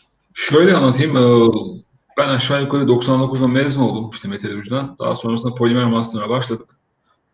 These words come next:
Ee, sağ olsun, e, hocamız Erdal Bayramlı, master tez hocam. Çok ileri görüşlü birisiydi hakikaten. Hep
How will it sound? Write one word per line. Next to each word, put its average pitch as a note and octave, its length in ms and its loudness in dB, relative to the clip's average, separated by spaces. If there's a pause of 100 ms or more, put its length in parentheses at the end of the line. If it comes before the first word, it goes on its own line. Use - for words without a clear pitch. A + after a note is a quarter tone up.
(140)
Ee, - 400 -18
sağ - 160 -8
olsun, A#2 540 -2 (240)
e, - 60 -12
hocamız G#2+ 640 -4 (340)
Erdal G#2 340 -2
Bayramlı, A2 340 0
master G#2 360 -6
tez G#2+ 220 -4
hocam. A#2 400 -6 (380)
Çok C3 480 -6
ileri A#2 400 0
görüşlü G2+ 320 -2
birisiydi F#2 400 -12
hakikaten. G2 680 -12 (140)
Hep G#2 160 -14